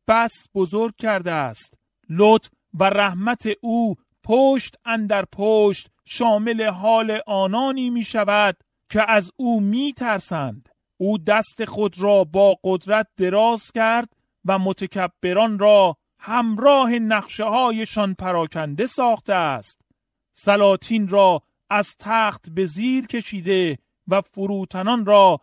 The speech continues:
سربلند کرده است. گرسنگان را با نعمتهای خود سیر کرده، اما ثروتمندان را تهی دست روانه نموده است.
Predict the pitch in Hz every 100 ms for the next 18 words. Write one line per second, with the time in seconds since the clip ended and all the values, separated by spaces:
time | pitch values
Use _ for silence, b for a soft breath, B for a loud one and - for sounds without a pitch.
0 | _ _ - 208 196 175 165 170 214 254
1 | 240 - 214 190 170 156 131 104 - _
2 | _ _ _ _ 180 208 - 196 190 240
3 | 214 220 220 196 - _ 175 220 214 208
4 | 220 220 226 214 - - 254 240 220 -
5 | 202 190 151 _ _ - - 226 254 247
6 | - 226 175 170 170 139 - _ _ -
7 | 294 302 262 247 220 - 196 175 180 -
8 | 170 156 185 196 170 175 160 - _ _
9 | - 190 180 170 175 233 240 226 - _
10 | 180 175 160 151 180 233 226 202 151 139
11 | 120 95 -